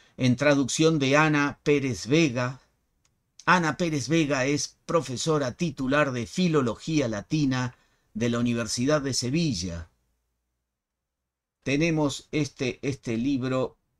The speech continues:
dirigido, la colección por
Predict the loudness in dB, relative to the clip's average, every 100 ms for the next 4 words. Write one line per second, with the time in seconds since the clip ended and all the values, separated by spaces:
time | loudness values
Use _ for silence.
0 | _ _ _ _ -10 -4 -2 -2 -4 -4
1 | -2 -2 -4 -4 -4 -2 -2 -2 -6 -4
2 | -2 0 -4 -2 -2 -2 -10